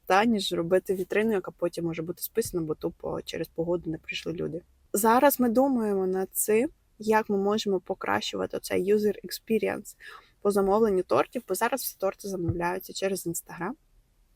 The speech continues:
Як, як просто, як звичайно, так завжди робили. І так роблять і досі.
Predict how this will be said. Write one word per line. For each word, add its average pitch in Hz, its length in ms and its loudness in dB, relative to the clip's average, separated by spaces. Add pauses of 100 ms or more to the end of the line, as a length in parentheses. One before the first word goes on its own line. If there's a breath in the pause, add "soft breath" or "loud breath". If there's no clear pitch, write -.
(380)
Як, - 320 -4 (420)
як - 120 -6 (180)
просто, - 280 -4
як 196 160 0
звичайно, 180 540 -4
так 202 200 2
завжди 185 340 0
робили. 285 420 0 (180)
І - 40 2
так 220 220 4
роблять 190 360 2
і 190 80 -2
досі. - 360 -6